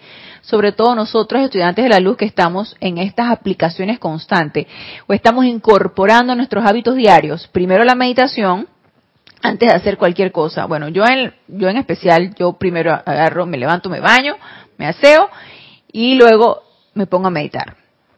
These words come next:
No desayuno, no nada, no hago más nada, simplemente me aseo, mis necesidades fisiológicas, me aseo y luego me pongo a meditar. Y después me, que me arreglo, me voy al trabajo y todo lo demás. Entonces, esa parte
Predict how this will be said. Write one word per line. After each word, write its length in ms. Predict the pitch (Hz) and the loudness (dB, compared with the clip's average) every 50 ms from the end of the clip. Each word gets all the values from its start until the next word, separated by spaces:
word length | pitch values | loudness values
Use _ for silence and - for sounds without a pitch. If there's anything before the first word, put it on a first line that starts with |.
| _ _ _ _ _ _ - | _ _ _ _ _ _ -10
No 220 | 196 208 214 196 | -6 -2 0 2
desayuno, 680 | 196 202 - - 175 180 220 254 277 277 277 269 254 | 2 2 2 2 0 0 0 0 0 0 0 0 -2
no 120 | 220 208 202 | -2 -2 0
nada, 220 | 208 226 226 233 220 | 2 4 4 4 4
no 80 | 202 208 | 2 0
hago 100 | 208 202 | -2 0
más 160 | 190 185 220 | -2 -2 -2
nada, 360 | 220 214 208 196 208 214 208 214 | 0 0 2 2 2 0 0 -4
simplemente 640 | - - 208 196 214 208 202 202 196 - 214 - - _ _ _ _ _ _ - | -6 -6 -2 -2 -2 0 -2 -2 -2 -2 -4 -4 -6 _ _ _ _ _ _ -16
me 200 | 170 185 180 170 | -8 -4 -2 0
aseo, 580 | 170 196 - - 330 330 349 370 381 381 453 466 - - - _ - _ _ _ _ _ _ _ _ _ _ _ | 0 -2 0 2 4 6 6 6 6 4 2 0 -4 -12 -18 _ -20 _ _ _ _ _ _ _ _ _ _ _
mis 160 | - 226 202 | -4 -4 -2
necesidades 460 | 202 208 196 202 190 220 240 254 330 285 | -2 -2 -4 -2 2 4 6 6 4 2
fisiológicas, 680 | 262 254 - 233 233 247 294 349 381 330 - 294 339 320 | 0 -2 -2 0 2 2 2 0 0 0 0 0 0 0
me 120 | 233 208 | 0 -2
aseo 360 | 190 220 - - 262 285 - - | -2 -2 -2 -2 -2 -2 0 0
y 80 | 202 | 0
luego 220 | 170 180 196 214 202 | 0 0 0 0 -2
me 100 | 175 151 | -2 -4
pongo 160 | 170 170 170 | -4 -4 -4
a 40 | 170 | -6
meditar. 480 | 170 151 131 - - - - - - - - - - - - - - _ | -6 -6 -8 -6 -4 -4 -4 -4 -8 -14 -20 -20 -20 -20 -20 -20 -20 _
Y 80 | - - | -2 -2
después 280 | 175 170 - 202 208 196 | -2 0 0 -2 -2 -2
me, 120 | 180 165 | -4 -6
que 100 | - 180 | -8 -6
me 80 | 165 160 | -4 -4
arreglo, 540 | 156 - 196 233 247 254 247 240 240 233 | -2 0 2 4 6 6 6 6 4 2
me 100 | 214 196 | 0 0
voy 200 | 175 175 180 180 | -2 0 0 2
al 300 | 175 165 156 156 - 147 - | 2 2 2 0 -4 -6 -6
trabajo 400 | - 151 139 151 170 185 226 208 | -6 -2 0 2 2 2 2 0
y 60 | 165 | -2
todo 180 | - 156 160 160 | -2 0 0 0
lo 60 | 156 | 0
demás. 320 | 156 - 147 139 - 170 - _ _ - - - - - - - _ | -2 -4 -6 -8 -8 -10 -14 _ _ -20 -20 -20 -20 -20 -20 -20 _
Entonces, 480 | _ 190 185 175 208 202 180 220 220 - | _ -8 -6 -4 -6 -4 -4 -4 -4 0
esa 260 | - - 320 - 392 349 | 0 0 2 2 0 -2
parte 760 | - - 320 339 349 339 - 202 - - 170 165 175 247 | 0 2 2 4 4 4 2 0 -2 -6 -8 -8 -8 -10